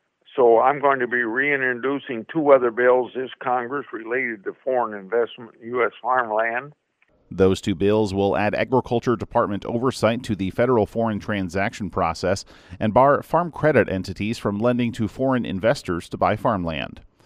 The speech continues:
Speaker 2: Stay tuned for more on how Congress is handling the Chinese economic interests in tomorrow's AgriPulse newsletter.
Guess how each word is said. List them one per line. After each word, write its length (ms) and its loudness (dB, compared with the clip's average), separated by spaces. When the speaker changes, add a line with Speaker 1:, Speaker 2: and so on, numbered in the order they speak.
Speaker 2:
Stay 240 2
tuned 300 2
for 180 0
more 380 2
on 160 0
how 200 2
Congress 500 -2
is 100 -2
handling 480 -2
the 160 -6
Chinese 460 -2
economic 440 -2
interests 460 -2
in 160 -4
tomorrow's 540 0
AgriPulse 580 -2
newsletter. 640 -2